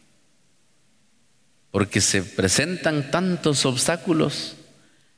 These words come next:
y quien los va a poner es Satanás. Y Dios lo permite.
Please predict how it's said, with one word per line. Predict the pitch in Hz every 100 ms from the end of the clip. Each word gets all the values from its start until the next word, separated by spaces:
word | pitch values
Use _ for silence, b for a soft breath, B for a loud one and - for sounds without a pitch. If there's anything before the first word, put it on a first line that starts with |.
| _
y | - 120
quien | - 120
los | 110 107
va | 131
a | 165
poner | 147 135 170 254 - - - - - - _ _ _ _ _ _ _ _ _ _ _ _
es | 117 117
Satanás. | 120 123 127 190 214 - - -
Y | 139
Dios | 123 135 185 269
lo | 180 139
permite. | 143 156 269 - 120 - -